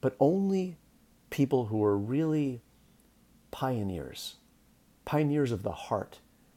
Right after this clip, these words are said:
have courage, give themselves the space and the allowance to make a mistake. A person who never made a mistake never tried anything new. You should be making mistakes as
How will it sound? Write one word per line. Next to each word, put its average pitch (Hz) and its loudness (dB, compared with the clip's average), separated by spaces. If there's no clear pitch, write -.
have - -6
courage, 110 0
give 165 6
themselves 147 2
the 117 -2
space 120 2
and 113 -4
the 107 -2
allowance 101 -2
to - -6
make 95 -2
a - -8
mistake. - -8
A 127 -2
person 202 4
who 156 4
never 131 6
made 117 6
a 110 2
mistake 101 0
never 107 0
tried 98 -2
anything 92 -4
new. 90 -6
You 113 -4
should 127 -8
be 123 -4
making 110 -4
mistakes - -4
as 104 -6